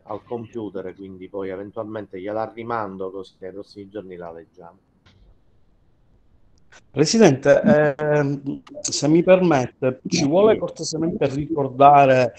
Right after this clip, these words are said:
Speaker 2: ehm, la manifestazione, l'evento Libro Ovunque, in che cosa consiste e quali sono, eh, gli obiettivi e le prerogative di questa, di questa iniziativa? Grazie.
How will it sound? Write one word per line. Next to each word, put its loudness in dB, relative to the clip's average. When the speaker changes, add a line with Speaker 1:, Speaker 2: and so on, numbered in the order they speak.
Speaker 2:
ehm, -2
la 2
manifestazione, -2
l'evento 2
Libro 2
Ovunque, 4
in 6
che 0
cosa 2
consiste 0
e -4
quali 4
sono, 0
eh, -2
gli 2
obiettivi 4
e 4
le 4
prerogative 2
di -10
questa, 0
di -8
questa 4
iniziativa? -2
Grazie. -4